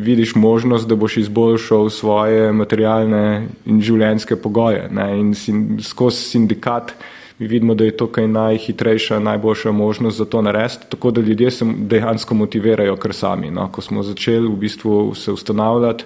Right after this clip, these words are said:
in nagovarjati ljudi, smo imeli zelo v redu odzive in mislim, da, da, da niti ni tak problem nagovarjati ljudi, da bi bili, da bi bili aktivni.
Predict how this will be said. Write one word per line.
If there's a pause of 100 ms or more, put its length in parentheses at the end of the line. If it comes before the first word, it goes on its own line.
(340)
in
nagovarjati
ljudi,
smo
imeli (500)
zelo
v
redu
odzive (440)
in
mislim,
da,
da,
da (180)
niti
ni
tak
problem (400)
nagovarjati
ljudi,
da
bi
bili,
da
bi
bili
aktivni.